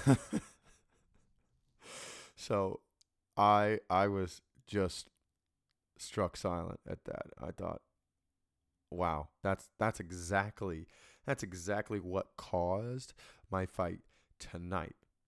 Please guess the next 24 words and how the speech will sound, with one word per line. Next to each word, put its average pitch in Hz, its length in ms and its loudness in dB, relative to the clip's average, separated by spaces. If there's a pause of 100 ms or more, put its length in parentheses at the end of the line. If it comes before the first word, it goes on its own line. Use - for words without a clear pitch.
(420)
It - 40 -6
was 104 100 -2
almost 120 440 -2
like, 90 380 -4 (1080)
it 113 60 0
was 107 120 2
almost 123 540 0 (320)
like 87 560 -2 (600)
it 85 200 -6
was 80 760 -8 (520)
foreseen, 90 800 -8 (340)
or 95 120 0
it's 92 100 -4
almost 104 220 -2
like - 100 -8
a - 20 -2
manifestation 90 920 -4
of 85 80 -6
exactly 87 540 -6
what 87 180 -4
I'm 85 80 -6
having 80 300 -8
problems - 640 -12
with, - 280 -14